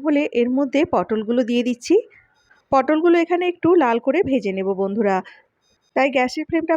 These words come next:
কম করে দিয়ে প্যানটাকে ঢাকা দিয়ে এটাকে কিছুক্ষণ ভেজে নেব। পটলের এই সবজিটায় আমি এখানে একটু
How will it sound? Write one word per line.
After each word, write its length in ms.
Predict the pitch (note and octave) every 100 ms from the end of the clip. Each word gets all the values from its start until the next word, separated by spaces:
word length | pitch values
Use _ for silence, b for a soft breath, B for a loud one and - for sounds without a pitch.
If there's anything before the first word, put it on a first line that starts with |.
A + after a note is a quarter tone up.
| D#4+
কম 160 | A#3+ B3
করে 220 | D4 D#4+
দিয়ে 220 | D#4+ C4+ D4+
প্যানটাকে 440 | D#4+ A3 A#3 B3+ C#4 A#3+
ঢাকা 240 | A3 B3+
দিয়ে 240 | C4 B3 C4 G4 B B
এটাকে 300 | - C4+ C#4
কিছুক্ষণ 460 | C4 A#3 B3+ - G4
ভেজে 260 | E4 B3+ G3
নেব। 200 | F3+ F3+ F3+ E3+ b b _ _ _ -
পটলের 400 | B3+ D4+ D#4 E4+
এই 140 | E4 -
সবজিটায় 520 | C4 B3 E4 D#4 E4 A3
আমি 200 | A#3+ C#4
এখানে 260 | C#4 C#4 D4
একটু 200 | D4+ -